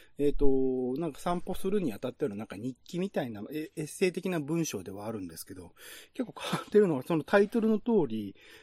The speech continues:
東京の街を歩くんだけど、その一般的にその東京の街を歩くなら東京のガイドブックを持ちながら歩くっていうのが一般的なんだけど、あえてパリのガイドブッ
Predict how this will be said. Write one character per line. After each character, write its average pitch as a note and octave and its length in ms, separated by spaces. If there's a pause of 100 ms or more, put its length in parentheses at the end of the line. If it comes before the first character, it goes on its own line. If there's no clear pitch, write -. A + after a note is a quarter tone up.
(100)
東 B3 160
京 C#4+ 120
の C#4+ 80
街 C#4+ 260
を C4+ 240
歩 A#3 240
く C#4 200
ん C3 80
だ G2 100
け - 140
ど、 G3+ 260 (380)
そ E3 100
の D3 100
一 C#3+ 140
般 A#3+ 100
的 B3 80
に B3 100
そ A3+ 120
の G3 260 (260)
東 B3+ 200
京 C#4 100
の C4+ 80
街 C4+ 180
を B3+ 80
歩 C4 80
く C4+ 100
な C4 100
ら B3 120
東 B3 180
京 D4 100
の C4 120
ガ G3 200
イ A3+ 80
ド A3+ 120
ブ A3 120
ッ A3+ 40 (120)
ク D3+ 100
を A2 60
持 G#2 140
ち - 120
な E3 200
が A2 180
ら F#2+ 200
歩 A#2 100
く G#2 140
っ - 20
て - 140
い - 20
う E2+ 40
の E2+ 60
が F2 60
一 F#2+ 160
般 B2 160
的 - 160
な D#3 100
ん D3 40
だ C3+ 60
け D3 80
ど、 C#3 240
あ C4 80 (100)
え D#4+ 120
て B3+ 360 (420)
パ D4+ 140
リ B3+ 160
の G#2+ 240
ガ C#3 160
イ D3 80
ド D#3 100
ブ C#3+ 120
ッ C3+ 60